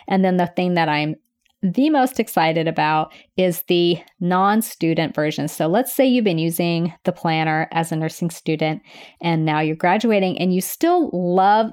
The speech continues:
the functionality of it, but you don't need, honestly, you don't need an eight and a half by eleven planner anymore. Your schedule's not that wacky, but you loved the functionality of it and you still want to use a paper planner.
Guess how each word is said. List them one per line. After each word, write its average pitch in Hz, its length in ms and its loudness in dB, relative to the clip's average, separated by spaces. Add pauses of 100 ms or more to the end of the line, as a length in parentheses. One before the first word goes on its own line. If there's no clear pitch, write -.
the 180 80 0
functionality 175 840 0
of 208 80 0
it, 202 100 0
but 175 100 0
you 180 100 2
don't 170 240 0
need, 156 320 0
honestly, 170 640 0
you 208 80 -2
don't 226 180 -2
need 269 200 2
an 190 160 2
eight 180 80 0
and 165 100 -2
a - 20 0
half 180 220 -2
by 185 100 0
eleven 180 280 0
planner 165 360 -2
anymore. 156 300 -4
Your 160 220 -2
schedule's 220 560 -2
not 175 300 -2
that 160 340 0 (520)
wacky, 160 640 -2
but 156 120 -4
you 170 100 0
loved 196 460 2
the 254 80 2
functionality 208 840 2
of 190 60 2
it 196 80 4
and 175 100 -2
you 170 60 -2
still 214 460 2
want 202 160 2
to 196 40 2
use 196 160 0
a 202 80 -2
paper 185 380 -2
planner. 175 640 0